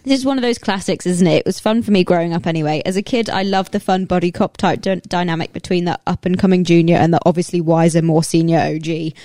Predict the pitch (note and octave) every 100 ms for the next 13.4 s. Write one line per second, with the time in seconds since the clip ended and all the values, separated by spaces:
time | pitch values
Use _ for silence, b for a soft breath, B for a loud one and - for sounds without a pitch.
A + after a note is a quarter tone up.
0 | B B F#3 G#3+ A#3 A3 A3+ G#3 G3 F#3
1 | - F#3+ F#3+ E3+ - - F#3 F#3 F#3+ F#3
2 | F#3 E3 F3 - F#3+ - D#3+ - E3+ E3+
3 | - E3 E3 D#3+ D#3+ - F3+ F3 F3 -
4 | D3 E3 E3+ D#3+ D#3+ - E3 F3 B B
5 | B - F3+ G3 G3+ G3 G3 - F#3 -
6 | F#3 - F3 - E3 F3 - E3+ D#3+ E3+
7 | - - - E3 - F#3 E3 D#3+ D3+ E3
8 | E3 E3 D3+ D3+ D3+ b b b F#3 G3+
9 | A3+ A#3+ A#3 F#3+ G3 G3+ G3+ G3+ G3 F#3+
10 | F#3+ F#3 F#3 F#3 F3+ F3 E3+ E3 - G3+
11 | F#3+ F#3 F#3 F3+ F3+ E3+ F3 - G3 G3
12 | - - G3 - - F3 F3 - - F3
13 | E3+ D#3+ D#3+